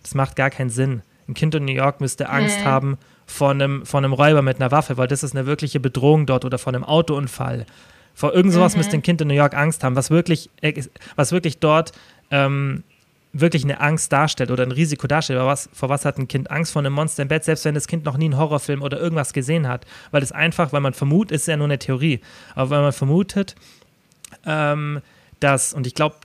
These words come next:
Speaker 1: die Ka-, die, das hab ich damals zum ersten Mal von Brett Weinstein gehört, das ist ja auch ein Evolutionsbiologe, und, ähm, der, ähm, hat es dann auch beschrieben, dass halt einfach, dass, dass, dass es sein kann, dass einfach in die,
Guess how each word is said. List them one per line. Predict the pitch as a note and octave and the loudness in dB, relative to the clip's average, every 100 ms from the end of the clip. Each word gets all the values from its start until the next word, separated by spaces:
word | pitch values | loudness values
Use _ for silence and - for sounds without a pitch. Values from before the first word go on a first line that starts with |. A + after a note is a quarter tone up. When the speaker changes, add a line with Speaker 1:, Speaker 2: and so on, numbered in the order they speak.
| _ | _
Speaker 1:
die | D3 D3 | -4 -4
Ka-, | - - D3 | -4 -8 -8
die, | C#3 D3 | -4 -4
das | C3 - | -2 -4
hab | D3 | -2
ich | |
damals | - D3 C#3+ | 0 0 -2
zum | C#3 | -2
ersten | - C#3+ | -4 -2
Mal | C#3 | -2
von | C#3 | -2
Brett | C3+ C3 | 0 0
Weinstein | C3+ C3+ C#3 C3 B2 | 0 -2 -2 -4 -4
gehört, | A#2+ B2 A#2+ | -2 0 -2
das | - | -4
ist | |
ja | C3+ | -4
auch | C3 | -4
ein | C3 | -4
Evolutionsbiologe, | A#2+ B2+ A#2+ C3 A#2+ C3 B2 A#2+ | -6 -6 -6 -8 -4 -4 -2 -4
und, | B2 B2 - | -6 -8 -10
ähm, | C3 B2 A#2+ - _ _ _ _ - | -8 -8 -8 -14 _ _ _ _ 0
der, | C#3+ C#3 C3+ C3+ - | 4 4 2 0 -6
ähm, | C#3 C3+ C3+ B2+ | -2 -2 -2 -2
hat | C#3 D3+ | -2 -2
es | |
dann | D3 | -2
auch | C#3 C#3+ | -4 -2
beschrieben, | D3+ - E3 | -4 -2 -2
dass | D3+ | -2
halt | C#3+ - | -2 -2
einfach, | D3 D#3 B2 | -4 -4 -6
dass, | C#3+ - - | -4 -6 -6
dass, | D3+ C3 - | -6 -6 -6
dass | - C3+ | -4 -4
es | C3 | -4
sein | - A#2+ D3+ | -2 0 0
kann, | F3+ | -2
dass | E3 C3 | -4 -4
einfach | C#3+ C3+ | -6 -6
in | C3 C#3 | -8 -8
die, | C3 | -6